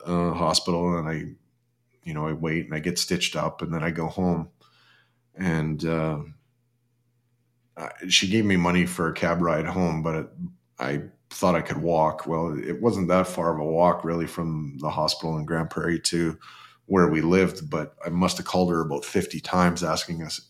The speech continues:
asking her where we lived. I get home, and <laughs> Max is, um, not feeling good, so we had to take him to the hospital. So I go back and,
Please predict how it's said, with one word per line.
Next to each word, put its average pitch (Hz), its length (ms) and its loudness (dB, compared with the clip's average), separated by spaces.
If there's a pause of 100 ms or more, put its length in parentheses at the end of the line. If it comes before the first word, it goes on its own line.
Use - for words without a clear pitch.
asking 92 380 2
her 78 120 0
where 90 220 4
we 73 140 0
lived. 87 400 0 (840)
I 95 80 4
get 92 200 6
home, 90 400 2
and 82 320 -2 (440)
<laughs> - 500 -12
Max 92 440 2
is, 87 300 2
um, 82 480 0 (440)
not 82 360 -4
feeling 87 300 0
good, 82 240 0
so 82 200 -2
we 85 160 2
had 85 120 2
to - 60 -10
take - 280 -2
him 92 180 2
to 87 60 2
the 82 80 -2
hospital. 80 420 -2
So - 140 -2
I 85 40 2
go 80 180 -2
back 80 360 2
and, 92 140 -4